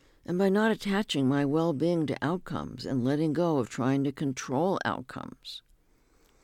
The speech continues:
and by speaking up for my feelings with others in the moment that I feel them, by making sure that I'm not taking anything personally,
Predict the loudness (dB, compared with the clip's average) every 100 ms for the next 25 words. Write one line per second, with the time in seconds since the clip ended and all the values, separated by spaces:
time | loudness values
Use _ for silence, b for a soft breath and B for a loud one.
0 | _ _ -8 -2 0 2 0 0 -4 -2
1 | -2 -2 -4 -2 0 2 0 -2 -2 0
2 | 0 -2 -4 -4 -4 -2 0 0 -2 -2
3 | 0 4 4 4 4 2 0 -2 -2 -4
4 | -4 -2 -2 -4 -8 -12 -18 _ _ _
5 | _ _ _ _ _ _ _ -6 0 2
6 | 2 2 2 2 2 4 2 0 -10 _
7 | -20 -20 -6 -2 2 2 2 0 -4 -6
8 | -4 -2 0 -2 0 0 2 0 -4 -8
9 | -10 -14 -20 -10 -2 -2 -2 -4 -6 -6
10 | -10